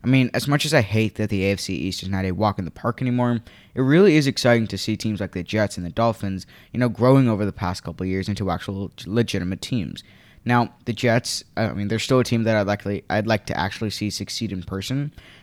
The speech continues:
But regardless, let's look at what this year's A F C East teams will look like,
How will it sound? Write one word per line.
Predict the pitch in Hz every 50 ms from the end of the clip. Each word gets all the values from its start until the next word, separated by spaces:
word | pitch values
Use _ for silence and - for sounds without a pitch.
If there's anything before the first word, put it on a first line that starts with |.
| _ _
But | - 117 117 -
regardless, | - 117 110 - 120 120 110 120 117 107 - -
let's | 131 131 - 147
look | 147 -
at | 156 156 -
what | - 104 107 110 117 117 - - -
this | 101 107 - 107
year's | 110 113 92
A | 82 95 104
F | 95 -
C | - 101
East | 101 101 95 -
teams | - 95 98 101 104 101 - -
will | 85 95
look | 110 110 - -
like, | 110 110 104